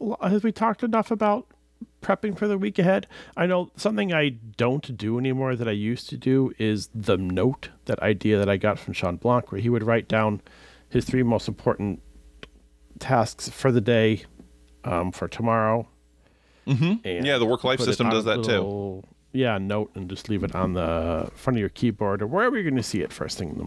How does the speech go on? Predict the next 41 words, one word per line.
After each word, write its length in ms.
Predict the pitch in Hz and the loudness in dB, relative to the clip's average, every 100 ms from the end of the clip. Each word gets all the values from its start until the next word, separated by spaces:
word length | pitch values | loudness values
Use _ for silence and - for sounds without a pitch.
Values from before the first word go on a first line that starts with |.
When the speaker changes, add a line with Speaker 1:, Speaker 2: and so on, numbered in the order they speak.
| - | -10
Speaker 1:
morning. 220 | - - - _ _ _ _ _ _ _ _ | -12 -12 -18 _ _ _ _ _ _ _ _
Speaker 2:
Yeah, 260 | 120 92 - _ - | 0 0 -4 _ -2
it's, 220 | 120 - | -2 0
it's 160 | 139 131 | -2 0
important 340 | 156 202 170 | 0 -2 -2
to, 240 | 123 113 101 | 0 0 2
you 120 | 123 | 2
know, 100 | 110 | 0
ev-, 240 | 143 143 - - | 0 -4 -8 -10
even 240 | - 131 123 | -2 2 2
at 140 | 101 | 2
a, 340 | 90 82 - 87 | 2 2 2 0
a, 40 | |
just 220 | 87 90 | 0 -2
a 60 | 87 | -2
daily 380 | 87 92 92 87 | 2 2 2 2
level, 400 | 73 69 71 90 | 0 0 -2 -2
you 100 | 90 | -2
know, 80 | |
what 200 | 90 92 | -2 0
do 40 | 101 | 2
you 80 | 92 | 2
wanna 200 | 87 87 | 0 -2
get 160 | 90 | -4
done 180 | 87 90 | -4 -6
today? 380 | - 85 82 98 - | -6 -6 -6 -12 -10
It's, 180 | - | -8
it's 160 | - 87 | -6 -4
important 320 | 92 - - | -4 -4 -4
to 60 | 90 | -4
put 160 | - 80 | -6 0
that 160 | 82 | 0
down 220 | 85 82 | 0 0
on 100 | 85 | -2
paper 260 | 92 82 78 | 0 -2 -2
somewhere 440 | - 85 90 90 - | -6 -4 -4 -6 -8
and 80 | - | -6
to, 160 | 82 - | -6 -4
to 120 | 92 | -8
see 200 | - | 0
it. 100 | 95 | 2